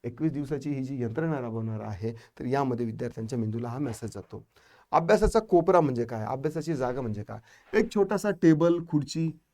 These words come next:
एक, अ, लॅम्प असेल, लाईट असेल आणि गरज नसते महागड्या सो-, सेटअपची. एक छोटासा टेबल, खुर्ची जरी असली तरीही चालेल, मांडी घालून बसून आ-, खाली जमिनीवर बसून अभ्यास करत असाल तेही अप्रतिम आहे. याच्यासाठी काही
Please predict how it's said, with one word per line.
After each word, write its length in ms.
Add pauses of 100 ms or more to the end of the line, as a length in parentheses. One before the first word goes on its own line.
(300)
एक, 240
अ, 440
लॅम्प 440
असेल, 300
लाईट 340
असेल 340 (400)
आणि 180
गरज 480
नसते 420
महागड्या 580
सो-, 240
सेटअपची. 520 (600)
एक 240
छोटासा 480
टेबल, 420
खुर्ची 360
जरी 240
असली 320
तरीही 320
चालेल, 340 (320)
मांडी 260
घालून 540
बसून 340
आ-, 200
खाली 220
जमिनीवर 360
बसून 220
अभ्यास 240
करत 200
असाल 260 (360)
तेही 360
अप्रतिम 540
आहे. 240 (880)
याच्यासाठी 580
काही 180